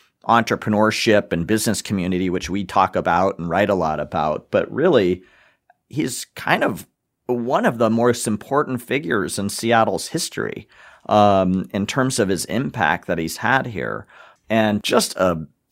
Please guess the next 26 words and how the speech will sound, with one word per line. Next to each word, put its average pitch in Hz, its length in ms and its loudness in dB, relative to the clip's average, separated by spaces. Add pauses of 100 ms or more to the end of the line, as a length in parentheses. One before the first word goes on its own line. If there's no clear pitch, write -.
solid 123 840 2 (160)
guy, - 640 -2
<laughs> - 40 -20
you 160 160 2
know, 160 240 4
like, 123 300 4
and 120 380 2 (100)
a 120 100 4
friendly 143 580 0
person. 131 520 -2
And 101 220 -2
as 113 220 2
much 131 280 -2
success - 920 -2 (340)
as 107 180 0
he 117 80 0
had 110 140 4
had 117 280 4
in 120 100 0
his 107 200 -4
life, 113 380 2
it, - 340 -2
it 123 140 2
never 117 480 2
went 104 260 -2
to 101 440 -2